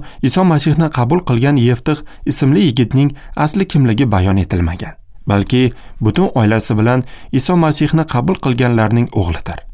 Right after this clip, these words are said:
Balki bir o'zi, balki ota-onasi bilan kimningdir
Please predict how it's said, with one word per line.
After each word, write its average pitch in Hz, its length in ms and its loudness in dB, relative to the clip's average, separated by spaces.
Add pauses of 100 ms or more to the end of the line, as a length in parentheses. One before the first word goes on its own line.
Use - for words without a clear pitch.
(280)
Balki 131 420 0
bir 147 80 2
o'zi, 92 280 2 (480)
balki 147 280 0
ota-onasi 160 640 0
bilan 139 200 2 (300)
kimningdir 151 500 4